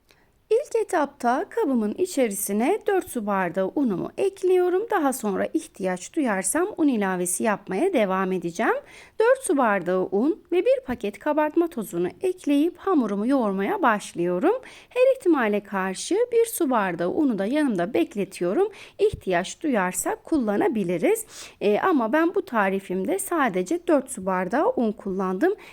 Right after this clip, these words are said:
Sizlere hamurun olması gereken kıvamını da göstereceğim. Ee, sizler de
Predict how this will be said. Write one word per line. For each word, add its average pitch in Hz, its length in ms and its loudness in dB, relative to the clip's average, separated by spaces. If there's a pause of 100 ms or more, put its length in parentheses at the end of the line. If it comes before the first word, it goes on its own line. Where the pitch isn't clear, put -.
Sizlere 262 520 2
hamurun 254 400 0
olması 277 400 2
gereken 214 440 0
kıvamını 202 600 0
da 440 80 0
göstereceğim. 196 840 0 (560)
Ee, 311 200 2
sizler 370 540 2
de 294 320 0